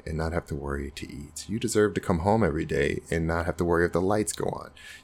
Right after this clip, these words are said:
You should have a working vehicle. You should have a house that actually stays warm or cold depending on the climate. You should have a comfortable bed to sleep in. You should have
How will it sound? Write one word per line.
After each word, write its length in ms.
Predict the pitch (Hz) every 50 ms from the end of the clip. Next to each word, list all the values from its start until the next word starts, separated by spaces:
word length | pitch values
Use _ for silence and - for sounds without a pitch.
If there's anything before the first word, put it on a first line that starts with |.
| - -
You 120 | 85 92
should 260 | 92 - - 90 -
have 480 | - - - - 92 95 98 90 80 - -
a 80 | 95
working 600 | 87 - - 78 78 76 - - 90 90 92 90 -
vehicle. 760 | - - - 101 104 110 73 - - - - - - - 80
You 140 | - 87 87
should 180 | - - - 92
have 220 | 90 92 98 98
a 80 | 101 95
house 560 | - - - - - - - - - - -
that 260 | - - 78 - -
actually 380 | - 69 67 69 - - 95 92
stays 340 | - - 95 98 107 101 98
warm 460 | 85 78 73 80 78 82 90 95 98
or 160 | - - 101 104
cold 360 | - - - 87 85 82 -
depending 420 | 95 87 - - - - 78 73
on 140 | 76 78 90
the 80 | 98 101
climate. 800 | - - - 113 104 110 104 92 73 - - - - - - - - - - - -
You 80 | - 87
should 240 | - - - 90 -
have 220 | - 82 82 87
a 60 | 92
comfortable 540 | - - - 90 85 - - 92 92 98 92
bed 280 | 92 98 87 71 - -
to 100 | - -
sleep 400 | - - - - - - - -
in. 200 | - - - - - - - - - - - -
You 120 | - 123 151
should 180 | - - -
have 320 | 139 127 131 113 127 113